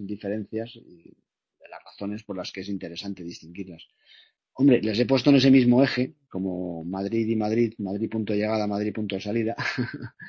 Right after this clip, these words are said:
porque de alguna manera son parte también de una misma operación. Digamos que lo que sucede acá,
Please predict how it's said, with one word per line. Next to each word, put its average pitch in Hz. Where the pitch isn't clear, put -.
porque 110
de 107
alguna 101
manera 120
son 113
parte 104
también 104
de 110
una 104
misma 101
operación. 95
Digamos 107
que 113
lo 101
que 104
sucede 117
acá, 120